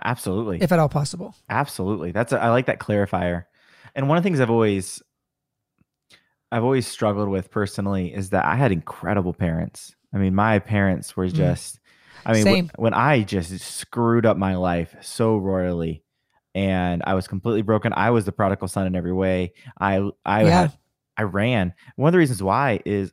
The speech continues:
Speaker 1: I had one youth leader besides my parents.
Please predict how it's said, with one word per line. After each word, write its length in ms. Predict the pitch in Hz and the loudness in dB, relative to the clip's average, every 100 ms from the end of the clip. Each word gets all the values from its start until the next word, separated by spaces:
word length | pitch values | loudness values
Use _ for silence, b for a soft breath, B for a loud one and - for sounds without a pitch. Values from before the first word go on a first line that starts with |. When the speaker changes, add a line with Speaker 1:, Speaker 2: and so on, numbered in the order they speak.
| - | -4
Speaker 1:
I 80 | 135 | -2
had 220 | 170 139 | 0 0
one 500 | 101 95 107 120 127 | -2 -4 -2 -2 -4
youth 260 | 98 104 - | -4 -6 -4
leader 360 | 90 73 - - _ _ _ _ _ - | -8 -8 -12 -18 _ _ _ _ _ -6
besides 400 | 98 104 98 92 | -2 -2 -2 -4
my 80 | |
parents. 600 | 87 98 87 82 - - | -6 -4 -4 -6 -10 -20